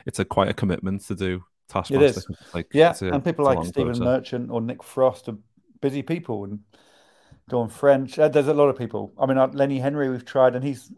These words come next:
Speaker 2: we, we got close. Um, you know, who, these are sort of big people, and then there's plenty of up and coming comics and, and well established comics who aren't, haven't got the T V pre-, presence, who I know would be so good.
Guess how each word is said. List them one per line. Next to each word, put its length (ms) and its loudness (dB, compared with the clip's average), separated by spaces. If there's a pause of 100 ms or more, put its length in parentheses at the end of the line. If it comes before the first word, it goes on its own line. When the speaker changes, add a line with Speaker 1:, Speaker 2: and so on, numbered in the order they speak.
Speaker 2:
we, 140 -4
we 180 -6
got 200 -4
close. 540 -2 (340)
Um, 440 0 (120)
you 80 -4
know, 100 4
who, 180 2
these 220 -4
are 60 -6
sort 140 -12
of 80 -12
big 180 -2
people, 220 -4
and 100 -2
then 80 -2
there's 240 -4 (380)
plenty 240 -2
of 180 -8 (1800)
up 120 -4
and 100 -10
coming 280 -4
comics 360 -4
and, 180 -6
and 240 -2
well 160 4
established 440 -2
comics 280 -6
who 160 -2
aren't, 280 0 (420)
haven't 220 -4
got 100 -6
the 60 -14
T 160 -8
V 120 -6
pre-, 220 -8
presence, 440 -4
who 100 0
I 60 2
know 200 2
would 100 -2
be 120 -8
so 180 -4
good. 320 -8